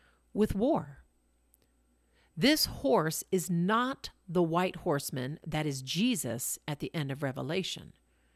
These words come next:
And there are many of you out there who also say this white horseman is the Antichrist. There is no indication of that either.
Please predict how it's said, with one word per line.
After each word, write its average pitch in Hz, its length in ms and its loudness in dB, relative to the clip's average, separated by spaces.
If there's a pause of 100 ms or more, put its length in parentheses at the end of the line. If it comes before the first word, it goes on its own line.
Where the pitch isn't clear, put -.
(640)
And 190 160 4
there 196 140 6
are 190 60 4
many 240 320 2
of 180 100 -2
you 175 180 2
out 151 220 -2
there 160 140 -2
who 165 180 0
also 180 400 2
say 165 260 2
this 170 220 0
white 160 300 0
horseman 165 520 -4
is 143 140 -4
the 170 180 0
Antichrist. - 800 -4 (380)
There 185 160 2
is 202 200 4
no 208 140 2
indication 202 640 0
of 190 140 0
that 208 200 2
either. - 380 -6